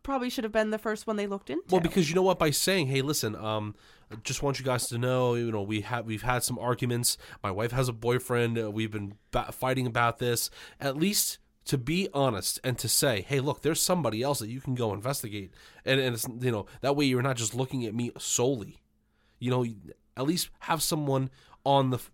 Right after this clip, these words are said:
Speaker 2: police radar other than yourself, buddy.
Speaker 1: Well, could it
Speaker 2: You know?
Speaker 1: also have been maybe,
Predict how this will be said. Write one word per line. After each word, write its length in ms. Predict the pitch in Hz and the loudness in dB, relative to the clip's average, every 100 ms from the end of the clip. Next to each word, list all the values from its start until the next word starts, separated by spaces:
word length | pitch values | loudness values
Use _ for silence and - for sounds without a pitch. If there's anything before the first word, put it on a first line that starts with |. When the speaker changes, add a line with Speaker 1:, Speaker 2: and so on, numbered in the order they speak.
| 185 | -8
Speaker 2:
police 360 | - 127 127 - | -2 0 0 0
radar 440 | 120 143 98 104 - | 0 2 0 -8 -6
other 180 | 120 123 | -4 -2
than 140 | 120 | -4
yourself, 440 | 98 - 143 117 - | -6 -2 0 -2 -4
buddy. 260 | 98 107 - _ | -8 -8 -12 _
Speaker 1:
Well, 160 | 208 202 | -4 -4
could 280 | 202 220 262 | -4 -4 -2
it 100 | 349 | 0
Speaker 2:
You 60 | |
know? 200 | 113 117 | 2 4
Speaker 1:
also 500 | 180 190 - 175 170 | 2 0 -4 -4 -4
have 260 | 180 170 - | -4 -6 -4
been 460 | 160 139 143 170 - - | -4 -2 -4 -6 -8 -6
maybe, 800 | 190 180 170 165 165 - - | -4 -2 0 -2 -4 -12 -18